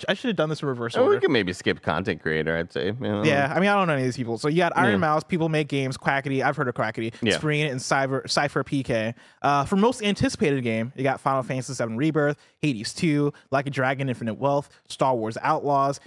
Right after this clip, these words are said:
Speaker 1: and Tekken eight.
Speaker 2: I only have hope in the future for the fact that there's a Hades two in development. That's the only thing that, like, I,
Speaker 1: Yeah,
Speaker 2: you know,
Speaker 1: that
Speaker 2: if,
Speaker 1: keeps
Speaker 2: if
Speaker 1: you
Speaker 2: you were to
Speaker 1: alive.
Speaker 2: tell me, like, "Hey, we could,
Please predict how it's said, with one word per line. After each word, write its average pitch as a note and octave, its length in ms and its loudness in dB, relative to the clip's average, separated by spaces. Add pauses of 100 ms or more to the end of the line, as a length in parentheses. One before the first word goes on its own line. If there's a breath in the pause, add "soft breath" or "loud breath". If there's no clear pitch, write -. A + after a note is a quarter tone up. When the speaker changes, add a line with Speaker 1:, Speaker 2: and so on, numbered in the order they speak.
Speaker 1:
and G#2+ 100 -12
Tekken A#2 240 -4
eight. A#2 220 -2 (480)
Speaker 2:
I E3+ 120 6
only B3 220 4
have F#3+ 260 4
hope D#3+ 220 2
in D#3 80 4
the C3+ 80 4
future A#2+ 380 0
for A2+ 120 -2
the G#2 100 2
fact G2+ 260 2
that F#2+ 100 -2
there's F#2+ 200 2
a F#2+ 60 0
Hades F#2 300 0
two F2+ 140 -4
in E2 60 -2
development. D#2 400 -4 (280)
That's A2+ 140 -2
the E3+ 60 6
only A#2+ 160 4
thing G#2 100 2
that, F#2+ 120 2
like, F#2 220 2
I, F2 140 2
Speaker 1:
Yeah, F2 80 -2 (100)
Speaker 2:
you C#3+ 120 0
know, F2 240 -4 (260)
Speaker 1:
that C#3+ 100 2
Speaker 2:
if, D3 80 4
Speaker 1:
keeps D3+ 140 4
Speaker 2:
if D#3+ 60 2
Speaker 1:
you F#3 60 4
Speaker 2:
you G3+ 60 6
were G3+ 60 6
to F#3+ 40 4
Speaker 1:
alive. E3+ 80 0
Speaker 2:
tell E3 140 4
me, D#3 100 6
like, C3 160 4
"Hey, C#3 160 6
we B2+ 220 4
could, A#2+ 300 4